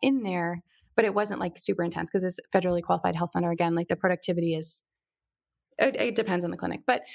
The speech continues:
I didn't know any of that stuff basically going in. And I was very lucky that I had this kind of standard, really good deal. But going in the second time, I think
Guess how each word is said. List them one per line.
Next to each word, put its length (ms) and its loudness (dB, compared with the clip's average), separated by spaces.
I 100 4
didn't 160 2
know 100 0
any 180 -2
of 60 -2
that 160 -2
stuff 280 0
basically 400 0
going 260 -2
in. 280 -4
And 380 0
I 120 4
was 180 -2
very 240 2
lucky 480 -2
that 120 0
I 80 0
had 280 -2
this 120 0
kind 180 -2
of 80 -2
standard, 580 0
really 280 2
good 200 2
deal. 440 0
But 340 2
going 240 4
in 80 -2
the 60 -6
second 420 -2
time, 580 0
I 200 0
think 280 -2